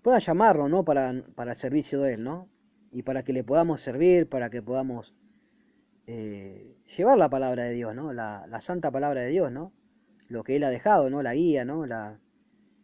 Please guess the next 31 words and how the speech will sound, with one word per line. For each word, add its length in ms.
la 120
guía 200
para, 300
para 260
todo 140
el 60
mundo, 360
¿no? 180
Para, 380
para 160
que 60
ellos 180
puedan 320
creer 260
en 80
su 120
Hijo 180
Jesucristo, 680
puedan 220
venir 280
a 20
los 140
caminos, 460
¿no? 200
Y 320
a 60
los 100
caminos 320
de 100
Dios, 240
¿no? 220